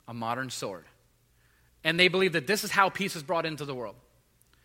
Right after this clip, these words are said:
In order to do that, you have to kill all those who would disagree with you.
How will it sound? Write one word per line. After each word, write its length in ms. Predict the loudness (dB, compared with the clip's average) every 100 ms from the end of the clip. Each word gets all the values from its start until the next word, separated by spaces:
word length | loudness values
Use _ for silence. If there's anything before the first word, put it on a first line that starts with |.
| _ _ _ _ _ _ _
In 120 | -2
order 200 | 4 4
to 60 | 2
do 120 | 2
that, 180 | 2 2
you 100 | 0
have 160 | -2
to 60 | -2
kill 460 | -2 2 2 0 -8 _ -2
all 200 | 0 2
those 460 | 0 -2 -8 -18 _ _ _ _ _ _
who 140 | -4
would 180 | -2 -2
disagree 460 | -4 -10 -8 -8 -8
with 200 | -8
you. 100 | -14